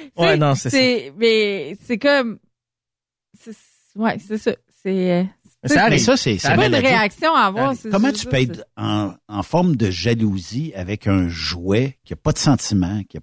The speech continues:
Speaker 3: pas d'opinion ?
Speaker 1: Ah, mais il y a des gars que c'est non, hein ?
Speaker 2: Ouais.
Speaker 1: Il y a des gars que c'est non.
Speaker 3: Ils veulent pas, euh,
Speaker 1: Hey !
Speaker 2: Il y a des filles aussi que c'est non.
Speaker 1: Oui, oui.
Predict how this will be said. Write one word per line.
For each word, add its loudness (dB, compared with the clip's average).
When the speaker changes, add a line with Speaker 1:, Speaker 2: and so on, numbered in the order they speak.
Speaker 3:
pas 4
d'opinion ? 2
Speaker 1:
Ah, 4
mais 4
il 4
y 4
a 4
des 0
gars 0
que -10
c'est 2
non, 4
hein ? 0
Speaker 2:
Ouais. -2
Speaker 1:
Il 4
y 4
a 4
des 4
gars 2
que -10
c'est 2
non. 4
Speaker 3:
Ils -8
veulent 2
pas, 2
euh, 2
Speaker 1:
Hey ! 2
Speaker 2:
Il 0
y 2
a 4
des 4
filles 2
aussi -2
que -20
c'est -10
non. -4
Speaker 1:
Oui, 2
oui. 2